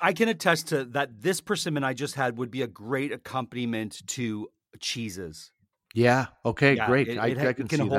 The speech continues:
Speaker 2: that.
Speaker 1: up. Yeah. Yeah.
Speaker 2: Uh, pork with persi-, persimmons and mustard greens and, uh,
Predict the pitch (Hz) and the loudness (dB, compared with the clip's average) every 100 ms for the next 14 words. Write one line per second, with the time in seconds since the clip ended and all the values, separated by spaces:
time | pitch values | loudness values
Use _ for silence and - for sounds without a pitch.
0 | 98 131 - 113 104 80 - 117 - _ | 2 -2 -2 -6 -8 -8 -6 -6 -6 _
1 | _ _ _ - 113 113 110 - - 151 | _ _ _ -4 0 0 -2 -2 2 4
2 | 151 147 135 - 143 139 156 147 - 139 | 4 2 2 4 4 4 -4 -2 0 0
3 | - 151 147 139 127 127 135 - 143 113 | 2 0 2 0 -2 0 -2 2 0 2
4 | 123 131 131 131 127 131 117 - 113 110 | 2 2 2 0 -2 -4 -6 -6 -4 -2
5 | 107 107 107 104 110 110 | -2 -4 -4 -4 -2 -2